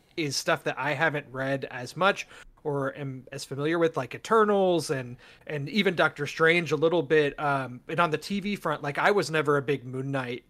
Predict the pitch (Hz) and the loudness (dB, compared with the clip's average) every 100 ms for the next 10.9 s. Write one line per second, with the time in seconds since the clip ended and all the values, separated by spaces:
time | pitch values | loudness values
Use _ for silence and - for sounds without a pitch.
0 | 135 127 127 131 131 139 147 - 160 165 | -12 -10 -8 -6 -4 -2 -2 -2 -6 -4
1 | 135 - 131 113 147 147 139 127 156 143 | -6 -6 -10 -6 -4 -4 -6 -2 0 0
2 | 135 135 143 - - - - - - 170 | -2 -2 -2 -4 -10 -20 -20 -10 -2 0
3 | 160 131 123 - - - 269 349 233 - | 2 -2 -8 -8 -4 4 4 8 6 6
4 | 240 320 214 165 156 139 190 185 208 185 | 4 4 2 2 0 -6 -6 -8 -4 2
5 | 175 160 185 240 269 254 - - 196 196 | 4 6 8 8 6 2 -6 -4 0 6
6 | 220 285 214 185 165 156 160 156 170 165 | 6 6 4 4 0 0 0 2 4 2
7 | 160 143 135 135 - 180 214 151 143 139 | 0 -2 -2 -4 0 2 2 0 0 0
8 | 147 139 165 196 165 143 156 139 135 - | -2 0 4 6 6 2 -2 -2 -2 -4
9 | 143 156 147 143 233 233 165 143 139 147 | 0 2 4 6 6 6 2 2 0 0
10 | 151 143 139 131 143 165 160 135 | 0 0 -6 -4 4 6 6 2